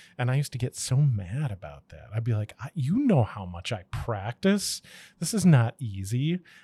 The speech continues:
And then I thought about it, and I was like, "Actually, that's the best compliment ever, because if I did my work and I habituated everything and I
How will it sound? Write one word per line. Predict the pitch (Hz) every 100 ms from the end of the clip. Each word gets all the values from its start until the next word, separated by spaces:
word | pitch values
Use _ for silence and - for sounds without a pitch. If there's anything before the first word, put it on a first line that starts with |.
| -
And | 127
then | 156
I | 175
thought | - 160 170
about | 131 117
it, | 123
and |
I | 117
was | 110
like, | 110 -
"Actually, | 131 151 - 123 110
that's | 113 127 - 160
the | 120
best | 113 120 117 -
compliment | - 113 113 107 -
ever, | 131 147 104
because | 101 - 110
if | 107 113
I | 110
did | 110 - 165
my | 165 117
work | 107 147 107 78 - - _ _ _ _
and | 117 113
I | 101
habituated | 95 117 113 151 - 123 110 98
everything | 95 92 - 95 87
and |
I | 85